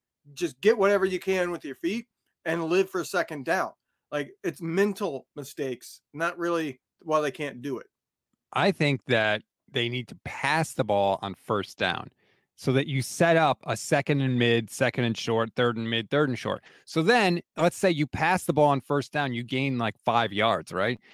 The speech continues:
Speaker 2: If you run the ball on second down and you gain even two yards, you set up a much more manageable third down, and your running game, even though you're not gaining a lot in terms of yards per carry,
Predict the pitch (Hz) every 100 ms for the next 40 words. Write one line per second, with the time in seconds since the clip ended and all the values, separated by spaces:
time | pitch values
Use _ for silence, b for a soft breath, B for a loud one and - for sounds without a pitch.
0 | b 180 196 240 196 190 269 294 170 131
1 | 120 131 147 131 - 185 196 165 135 123
2 | 127 147 160 139 170 214 208 156 147 _
3 | _ _ _ 233 269 220 - - 254 214
4 | 196 254 127 90 - - _ _ - 202
5 | 240 - 226 214 - 180 170 170 190 220
6 | - 190 190 180 156 170 190 175 147 135
7 | 135 - 160 156 160 202 185 170 165 165
8 | 180 165 208 247 214 165 156 156 180 208
9 | 196 180 175 165 151 156 147 123 139 156
10 | 147 135 143 135 117 147 139 131 107 113
11 | 135 147 - - 117 - 196 233 180 143